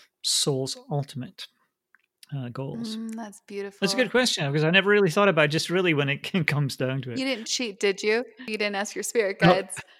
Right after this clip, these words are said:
Speaker 1: No, no,
Speaker 2: The,
Speaker 1: I, I,
Speaker 2: no
Speaker 1: I,
Speaker 2: cheating.
Speaker 1: I'm, I'm, I'm doing
Speaker 2: <laughs>
Speaker 1: this, I'm going solo right now. Yeah.
Speaker 2: Nice.
Speaker 1: <laughs>
Speaker 2: Good for you. So, the universe,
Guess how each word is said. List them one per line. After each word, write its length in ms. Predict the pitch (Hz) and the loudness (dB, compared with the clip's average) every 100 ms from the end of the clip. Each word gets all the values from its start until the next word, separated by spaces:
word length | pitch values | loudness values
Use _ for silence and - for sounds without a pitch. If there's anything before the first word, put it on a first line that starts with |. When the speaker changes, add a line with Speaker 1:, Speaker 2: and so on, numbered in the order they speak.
| - | -6
Speaker 1:
No, 120 | 165 165 | 2 6
no, 140 | 165 | 8
Speaker 2:
The, 220 | 151 110 | 6 2
Speaker 1:
I, 60 | 156 | 2
I, 40 | 156 | 4
Speaker 2:
no 140 | 247 294 | 4 4
Speaker 1:
I, 20 | |
Speaker 2:
cheating. 380 | 294 160 - 170 | 6 4 6 4
Speaker 1:
I'm, 180 | 147 143 | 4 0
I'm, 200 | 151 143 | 0 2
I'm 320 | 147 - 143 | 0 2 0
doing 160 | 147 151 | 2 0
Speaker 2:
<laughs> 0 | |
Speaker 1:
this, 220 | 143 - | 0 -2
I'm 160 | 151 139 | -2 -2
going 160 | 160 | 0
solo 400 | - 156 143 131 | 0 0 0 0
right 260 | 117 120 127 | -2 -4 -4
now. 280 | 127 117 113 _ - | -4 -4 -8 _ -16
Yeah. 220 | 143 120 | -12 -8
Speaker 2:
Nice. 640 | 170 78 220 - - - - _ - | -8 -8 -10 -14 -20 -18 -20 _ -12
Speaker 1:
<laughs> 180 | 151 - | -10 -8
Speaker 2:
Good 160 | 262 - | -10 -10
for 60 | 214 | -12
you. 160 | - - - - _ _ _ - - _ _ | -12 -14 -18 -20 _ _ _ -20 -20 _ _
So, 420 | - - 302 101 - - 277 247 | -4 0 2 0 -4 -16 -12 -8
the 100 | 254 | -6
universe, 1200 | 233 247 277 254 170 - - 220 - - - - | -4 -2 0 -2 -2 -4 -4 -4 -4 -4 -6 -8